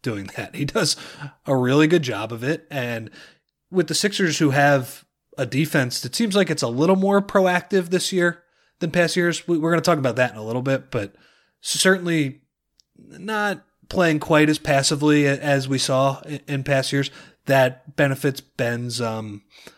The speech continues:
style. Outside of that, like, I feel like we, we've ju-, we're just reaching a ceiling, and it's,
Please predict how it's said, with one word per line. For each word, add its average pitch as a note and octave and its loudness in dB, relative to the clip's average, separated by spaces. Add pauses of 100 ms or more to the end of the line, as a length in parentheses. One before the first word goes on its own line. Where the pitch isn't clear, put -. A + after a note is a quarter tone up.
(800)
style. A#2+ -2 (520)
Outside A3 -2
of G3 -4
that, A3 4
like, F3 2
I E3 0
feel D3 0
like G3 4
we, F3 0
we've D#3 0
ju-, F3+ -2
we're F3 4
just A#3+ -4
reaching A#3+ 2
a E3+ 0
ceiling, C#3 0
and A#2+ -6
it's, - -2